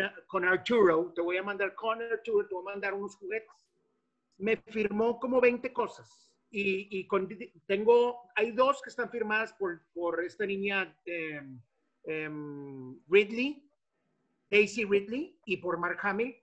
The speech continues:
y todas las demás están firmadas por él. No, no, comadre, o sea, llega el paquete a la casa,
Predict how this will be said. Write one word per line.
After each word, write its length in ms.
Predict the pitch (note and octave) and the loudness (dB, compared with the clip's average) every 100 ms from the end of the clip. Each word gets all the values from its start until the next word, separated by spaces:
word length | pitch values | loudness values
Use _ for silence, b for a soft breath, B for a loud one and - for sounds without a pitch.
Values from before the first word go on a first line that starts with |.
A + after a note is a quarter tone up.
| _ - | _ -16
y 160 | G#3+ | -6
todas 180 | A3+ G#3+ | 0 0
las 100 | A#3 | 0
demás 180 | A3 G#3+ | -2 -6
están 160 | A3 G3+ | -6 -6
firmadas 420 | G#3 F#3+ F#3+ - | -4 -4 -4 -6
por 120 | F3+ D3+ | -10 -8
él. 140 | B2+ - _ _ - | -10 -18 _ _ -8
No, 340 | A3 A#3 A3+ | -4 -2 0
no, 260 | G3 F#3+ - | 0 -4 -6
comadre, 380 | F3+ D#3+ C#3+ | -6 -4 -6
o 40 | C#3+ | -8
sea, 140 | E3+ | -4
llega 400 | D#3+ F#3 G3 A#3 | 0 0 2 -2
el 140 | A#3 - | -2 -6
paquete 400 | G3 F#3+ - G#3+ | -10 -8 -8 -8
a 40 | |
la 100 | G3+ | -6
casa, 280 | F3 - | -8 -8